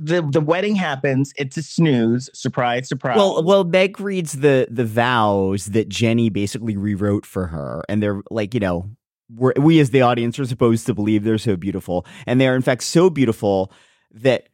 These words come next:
Speaker 2: Tony <laughs> kisses her when she's done with her vows. Like, he jumps the gun before he even says his vows, and he just kisses her. Like, Tony is somebody that probably doesn't last long in bed.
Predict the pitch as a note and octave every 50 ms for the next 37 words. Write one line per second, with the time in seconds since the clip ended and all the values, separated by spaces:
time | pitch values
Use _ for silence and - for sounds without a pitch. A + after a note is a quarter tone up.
0 | _ _ _ _ - - - C3 D#3 C#3+ D#3 E3 C#3+ C3+ D#3 C#3 B2 A2+ A#2 -
1 | G3 G3 E3+ - _ - - - F3+ F3+ F3+ - - E3 C#3+ A#2+ C3+ B2 G#2+ G#2
2 | G2+ G2+ G#2 G#2+ - _ _ - C#3+ C3+ - C#3+ C#3 A#2 D3 C3+ B2+ B2+ A#2 G#2
3 | C3+ C3+ G#2 F#2 - C3+ A2+ - D#3+ D3 A2+ A2 D#3+ D#3 E3+ E3+ - - D3+ C#3+
4 | A#2+ B2+ C3+ D3 C#3+ B2 A2 G#2+ G#2 G#2 G#2 G#2+ A2 A2+ - _ _ B2 A#2 -
5 | C#3+ C#3 C#3 C3+ C3+ A#2+ C3+ B2+ A#2+ - B2 A2+ - - C#3+ C#3 A#2 A#2 G2+ G2
6 | G2 A#2 A2 G#2+ G#2+ - G2+ G2 _ _ - C#3+ D3 - A#2+ F#2+ F#2+ F#2+ F#2+ E2
7 | G#2 A2+ C#3 - _ _ - - - - _ - E3+ F3 F#3 G#3 A#3 B3 - F3
8 | F3+ D3+ - - D#3+ C#3 C3+ B2+ C3 A#2+ B2 B2 B2 A#2+ A#2 - _ _ _ _
9 | _ _ _ _ _ _ _ A2+ B2+ B2+ - - - C3+ B2+ B2+ B2+ C3+ B2+ G#2
10 | A#2 A#2 A#2+ G2 C#2 E2+ G2 F#2 - F#2 F2+ E2+ E2 D#2+ D2 D2+ C#2 G1+ - -